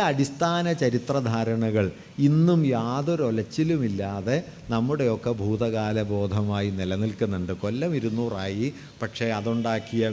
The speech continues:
വിഭാഗീയതകളോ അതുണ്ടാക്കിയ വിഭജന യുക്തിയോ കാര്യമായി തിരുത്തപ്പെട്ടിട്ടില്ല. എന്താണ് മില്ല് ചെയ്തത്? മിൽ ഇന്ത്യയുടെ ഭൂതകാലത്തെ, ആ,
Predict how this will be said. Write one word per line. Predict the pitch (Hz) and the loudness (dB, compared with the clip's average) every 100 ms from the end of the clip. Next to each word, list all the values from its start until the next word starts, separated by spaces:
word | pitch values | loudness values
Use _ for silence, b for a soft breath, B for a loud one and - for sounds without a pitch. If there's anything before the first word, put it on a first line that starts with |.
| 104 | 0
വിഭാഗീയതകളോ | 92 101 107 117 117 123 110 110 107 110 165 B B 123 | -2 -2 -2 0 2 2 2 2 0 0 0 B B 0
അതുണ്ടാക്കിയ | 127 143 127 120 - 123 117 110 | 2 2 2 0 0 2 4 2
വിഭജന | 101 127 147 180 156 | 6 6 6 2 2
യുക്തിയോ | 117 - 110 107 92 B - 104 | 0 0 2 2 0 B -8 -2
കാര്യമായി | 104 110 113 104 104 101 | -2 0 0 2 0 -2
തിരുത്തപ്പെട്ടിട്ടില്ല. | 98 85 101 92 90 82 82 80 - 147 | -4 -2 -4 -4 -6 -8 -8 -8 -4 -2
എന്താണ് | 165 156 139 135 | 2 2 2 2
മില്ല് | 120 117 113 | 2 0 0
ചെയ്തത്? | 101 92 101 90 98 B B 160 | -2 -4 -4 -6 -8 B B 0
മിൽ | 202 202 143 | 2 4 2
ഇന്ത്യയുടെ | 139 139 139 113 | 2 2 2 0
ഭൂതകാലത്തെ, | 110 131 104 92 90 85 92 78 B B B B B | -2 0 -2 -2 -4 -4 -4 -6 B B B B B
ആ, | 104 | -2